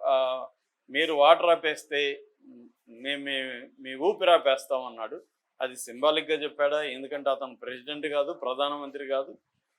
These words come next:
ఒక మిలిటరీ అధికారి. కాకపోతే మిలిటరీ అధికారే,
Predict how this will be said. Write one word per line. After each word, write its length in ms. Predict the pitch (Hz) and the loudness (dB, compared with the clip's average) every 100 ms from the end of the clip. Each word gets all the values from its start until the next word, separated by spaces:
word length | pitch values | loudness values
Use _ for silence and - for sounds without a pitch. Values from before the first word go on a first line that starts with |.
| - | -16
ఒక 140 | 151 | -8
మిలిటరీ 540 | 165 151 185 190 196 185 165 143 135 - | -6 -8 -10 -6 -2 0 0 0 -4 -6
అధికారి. 520 | 135 131 151 139 160 _ _ _ _ | -10 -6 -2 -2 -2 _ _ _ _
కాకపోతే 680 | 170 175 190 202 202 196 - | 2 4 -2 -2 -2 -4 -8
మిలిటరీ 340 | 143 143 165 196 | -10 -8 0 6
అధికారే, 800 | 185 180 180 175 175 180 185 | 6 6 2 4 4 0 -4